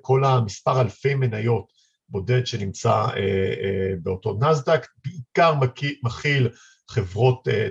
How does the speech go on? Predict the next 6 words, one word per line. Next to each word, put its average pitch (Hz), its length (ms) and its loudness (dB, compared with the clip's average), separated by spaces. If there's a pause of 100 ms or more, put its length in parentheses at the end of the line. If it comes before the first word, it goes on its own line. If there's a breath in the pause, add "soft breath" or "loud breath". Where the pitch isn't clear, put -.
טכנולוגיה, 104 840 0 (160)
אה, 98 120 -4
מובילות, 101 680 0 (480 soft breath)
אה, 104 920 -2 (180)
מהגדולות 107 680 0
בעולם, 98 420 -2